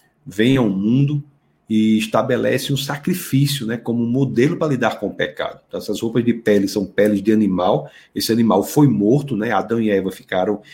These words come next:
impressionados, estupefatos, estupefatos, sem entender o que era aquilo. A morte é a decorrência do pecado, e com a pele ele, ele veste Adão e Eva para lidar com a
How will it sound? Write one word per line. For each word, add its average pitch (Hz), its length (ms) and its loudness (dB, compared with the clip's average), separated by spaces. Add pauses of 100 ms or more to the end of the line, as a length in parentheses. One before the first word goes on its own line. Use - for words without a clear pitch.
(140)
impressionados, 104 840 0
estupefatos, - 1160 -4 (180)
estupefatos, - 1080 -6 (420)
sem 143 400 2
entender 151 920 0
o 131 100 -2
que 123 140 -4
era 107 140 0
aquilo. 95 380 -4
A 117 80 4
morte 120 920 2 (500)
é - 80 -12
a 101 40 -6
decorrência 104 600 -6
do 104 120 -6
pecado, 95 580 -6 (380)
e 117 80 -2
com 139 260 0
a 147 80 2
pele 135 840 2
ele, 117 380 0
ele 113 240 -2
veste 104 400 -2
Adão 104 240 -4
e 101 100 0
Eva 90 280 -4 (300)
para - 160 -4
lidar 95 520 2
com 95 260 -6
a - 120 -8